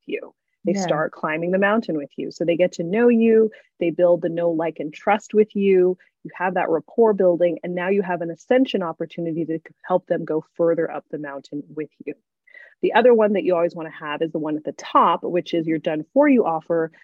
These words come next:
Speaker 1: because this gets somebody all the way to the top of the mountain. And so if you have somebody who comes to you and you only have something that's at the bottom of the mountain, when it's time for them to go the rest of the way, you have nothing to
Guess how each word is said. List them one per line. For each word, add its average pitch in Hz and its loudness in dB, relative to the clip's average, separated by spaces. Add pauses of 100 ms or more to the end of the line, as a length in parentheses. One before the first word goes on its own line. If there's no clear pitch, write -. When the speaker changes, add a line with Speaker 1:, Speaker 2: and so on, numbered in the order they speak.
Speaker 1:
because 190 2
this 180 0
gets 180 0
somebody 180 -2 (100)
all 165 0
the 175 -2
way 151 -4
to - -14
the 135 -12
top 139 -12
of 151 -12
the 151 -12
mountain. 147 -14 (260)
And 170 -8
so 185 0
if 175 0
you 190 2
have 220 2
somebody 202 2
who 175 0
comes 277 0
to 214 -4
you 180 2
and 190 -4
you 180 -10
only 226 2
have 180 -4
something 175 -8
that's 156 -8
at 151 -6
the 151 -10
bottom 247 2
of 190 0
the 180 -2
mountain, 160 -6 (280)
when 185 -2
it's 185 -2
time 226 0
for 220 2
them 190 2
to 180 -8
go 180 2
the 175 0
rest 180 -2
of 175 -6
the 170 -2
way, 226 0
you 196 -6
have 208 -6
nothing 165 -8
to - -14